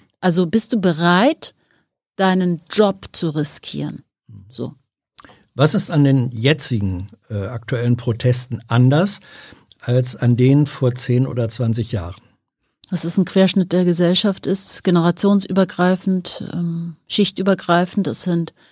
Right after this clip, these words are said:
Speaker 1: eben Arbeiter aus Khuzestan auf der Straße im Süden Irans,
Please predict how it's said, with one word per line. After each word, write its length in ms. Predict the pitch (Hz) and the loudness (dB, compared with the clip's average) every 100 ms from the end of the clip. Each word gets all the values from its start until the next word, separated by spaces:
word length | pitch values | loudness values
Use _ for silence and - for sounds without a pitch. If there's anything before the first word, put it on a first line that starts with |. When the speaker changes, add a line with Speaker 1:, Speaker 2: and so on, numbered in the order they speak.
| - - _ | -20 -20 _
Speaker 1:
eben 280 | - 180 165 | 0 2 2
Arbeiter 640 | - 180 202 202 214 196 | 2 4 4 4 2 2
aus 180 | 180 - | 2 -2
Khuzestan 640 | - 214 202 208 214 196 | 0 2 4 2 2 0
auf 140 | 170 180 | 0 -2
der 140 | 190 | -2
Straße 560 | 175 - 185 202 - 190 | -2 0 0 0 0 0
im 160 | 170 | 2
Süden 280 | 165 185 196 | 0 0 0
Irans, 580 | 185 175 175 185 202 - | 0 0 0 0 0 -2